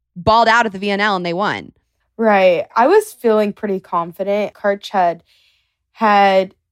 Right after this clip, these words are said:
Speaker 2: played me a lot, and he also was having meetings with us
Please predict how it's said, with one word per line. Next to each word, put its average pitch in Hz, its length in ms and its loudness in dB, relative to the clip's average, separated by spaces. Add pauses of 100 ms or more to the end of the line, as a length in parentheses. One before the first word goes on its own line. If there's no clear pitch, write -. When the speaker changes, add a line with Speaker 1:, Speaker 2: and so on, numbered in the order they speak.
(120)
Speaker 2:
played 214 320 2
me 202 140 -2
a 190 80 0
lot, 175 320 0
and 180 120 -8
he 202 140 -10
also 190 320 -6
was 180 180 -10
having 180 340 -8
meetings 165 400 -16
with 180 200 -16
us 165 300 -12